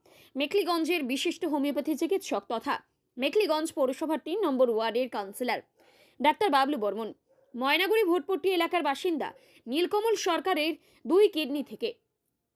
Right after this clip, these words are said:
চার এমএম এবং পাঁচ এমএম পাথর হয়েছিল। আল্ট্রাসোনোগ্রাফি করে তার রোগ ধরা পড়ে। বিভিন্ন জায়গায় ওষুধ খেয়েও সমস্যা সমাধান না হয় শেষে এক সপ্তাহ আগে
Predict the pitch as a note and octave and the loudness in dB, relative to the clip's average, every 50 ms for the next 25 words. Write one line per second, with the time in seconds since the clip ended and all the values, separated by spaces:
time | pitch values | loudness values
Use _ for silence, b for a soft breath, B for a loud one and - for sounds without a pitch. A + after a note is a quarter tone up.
0 | _ _ _ _ _ _ _ _ - - F4+ E4+ F#4+ G4+ - - D4 C#4 C4+ D4 | _ _ _ _ _ _ _ _ 0 2 4 4 4 2 0 0 -2 0 0 0
1 | D#4+ E4 E4 - C4+ C#4 F4+ F#4+ E4+ - D4 C#4 C#4 C4+ - - C#4 C#4+ D4+ E4 | -2 -2 -2 -2 -2 -2 -2 -4 -2 -2 -2 -2 -2 -4 -6 -6 -4 -2 0 0
2 | D4 C#4 C4 - D4 C4+ C4+ - E4+ E4 B3 C4 G3 F3+ - - C4+ - - - | 0 -2 -2 -2 -2 -2 -2 -2 -4 -2 -2 -2 -2 -2 -2 -2 -2 -2 -4 -4
3 | _ _ _ _ _ _ _ - C#4 D#4+ - G#4+ A4+ G#4+ - F4+ E4 F4 C#4+ E4+ | _ _ _ _ _ _ _ 0 0 0 2 0 -2 -2 -2 -2 -2 0 0 0
4 | E4+ E4+ F#4 F4 - D#4+ E4 E4 A#3 - - b b b b b _ D4 D4 D4+ | 0 0 0 -2 0 0 0 0 0 -2 -4 b b b b b _ 0 2 2
5 | D4 C4+ D#4+ F#4+ E4 B3+ B3+ C4+ C4+ A#3+ A3+ G#3 G3 G3+ A3 - _ b b b | 2 0 -2 -2 -2 -4 -6 -4 -4 -4 -4 -4 -4 -4 -4 -6 _ b b b
6 | b b b b - C4+ C#4 E4 F4 F#4+ F#4 F#4 F4 E4+ D4+ F#4+ F#4 E4 D#4 - | b b b b -2 0 2 2 2 2 2 4 2 4 4 2 2 2 0 -2
7 | F#4+ F4 - - F#4+ D#4+ C#4 D4 - F4+ D#4 D#4 F4+ E4+ - G4+ - F#4+ D4+ C#4+ | -4 -6 -4 -2 -2 -2 -2 -2 -2 -4 -4 -4 -4 -6 -6 -6 -6 -6 -4 -4
8 | C#4+ C4 C#4+ E4 D4 A#3+ G#3+ A3 A3+ A#3+ A#3+ C#4+ C#4 G#3 D#3 - _ _ b b | -4 -4 -4 -4 -2 -2 -2 -2 -4 -2 -2 -2 0 -2 -2 -4 _ _ b b
9 | b b b b b b - - F4 F4 - F4 F4+ D#4 - - - - F4+ C4+ | b b b b b b -6 -4 -2 -2 0 2 2 2 2 0 -2 -4 -6 -4
10 | - F#4 F4 F#4 G4 F#4+ E4 A#3 G3 - | -2 -2 -2 0 0 0 0 -2 -2 -4